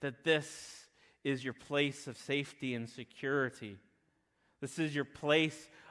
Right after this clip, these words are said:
of belonging where you're loved and you're cared for and you're encouraged and you're nurtured, that you're lifted up when things are going bad and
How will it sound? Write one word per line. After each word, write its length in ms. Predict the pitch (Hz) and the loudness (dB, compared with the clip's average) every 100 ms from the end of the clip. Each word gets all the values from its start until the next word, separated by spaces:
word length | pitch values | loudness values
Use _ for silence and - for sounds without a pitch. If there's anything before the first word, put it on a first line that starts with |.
| - | 2
of 240 | 135 123 | 4 4
belonging 800 | 131 127 135 147 147 139 127 123 | 0 6 8 8 8 4 -2 -2
where 140 | 127 | 0
you're 220 | 123 120 117 | 0 0 0
loved 520 | 120 147 147 139 120 | 6 10 10 8 2
and 180 | 123 120 | -4 -4
you're 160 | 113 - - | -6 -8 0
cared 240 | 160 156 - | 2 2 -2
for 240 | 135 120 | -2 0
and 80 | 120 | -2
you're 140 | 117 | -6
encouraged 640 | - - 175 165 135 117 - | -8 -2 4 4 4 0 -8
and 80 | 120 | -6
you're 80 | 113 | -4
nurtured, 600 | 117 156 175 - 127 113 - - - - _ | 0 0 0 -2 -4 -4 -10 -20 -20 -20 _
that 300 | 156 139 - - - | 4 4 0 -20 -6
you're 320 | 147 151 143 | 2 4 4
lifted 460 | 139 180 185 175 151 - | 4 2 2 0 0 4
up 300 | 156 170 - | 6 6 4
when 180 | 170 143 | 0 0
things 340 | 135 160 165 | 2 0 0
are 80 | 151 | -2
going 540 | 131 151 151 147 131 120 | 4 6 6 4 0 4
bad 480 | 151 156 156 151 139 - - - - | 10 12 12 8 4 -6 -18 -20 -2
and 440 | 151 151 143 135 | 2 2 2 0